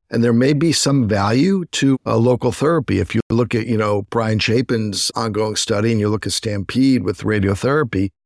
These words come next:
even in oligometastatic disease, there's value to local treatment, right? So there's probably value to local treatment in patients who have positive pelvic lymph nodes.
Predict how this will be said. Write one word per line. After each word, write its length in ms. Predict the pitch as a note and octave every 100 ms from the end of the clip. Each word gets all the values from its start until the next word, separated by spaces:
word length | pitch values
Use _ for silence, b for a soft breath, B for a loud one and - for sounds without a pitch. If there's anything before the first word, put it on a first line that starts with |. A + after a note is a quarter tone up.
| -
even 300 | C3+ D3+ D#3+
in 100 | B2+
oligometastatic 920 | A#2+ A#2+ A#2+ A2+ G#2+ - A#2 C#3 D#3+
disease, 500 | F#2+ F#2+ F#2+ F#2+ - _
there's 280 | G2 A2 G2+
value 300 | F2+ G2 G2+
to 60 | A2
local 260 | A2 B2
treatment, 380 | A#2 E3 A2+ F2+
right? 320 | F#2 A2 -
So 380 | - A#2+ A2 G#2 _ -
there's 180 | A2 G2+
probably 380 | - G2+ G2+ A2+
value 500 | F#2+ G2 G#2 A#2+ B2
to 240 | - A2+
local 340 | G#2 G#2+ B2+ G#2+
treatment 380 | G2 G2 B2
in 140 | A2+ F#2
patients 400 | F#2 G2 G#2+ -
who 60 |
have 120 | G2 -
positive 580 | F2+ F#2+ F#2+ G2+ G2 - -
pelvic 340 | G#2+ A#2 C3+
lymph 160 | D3 -
nodes. 360 | E2+ - -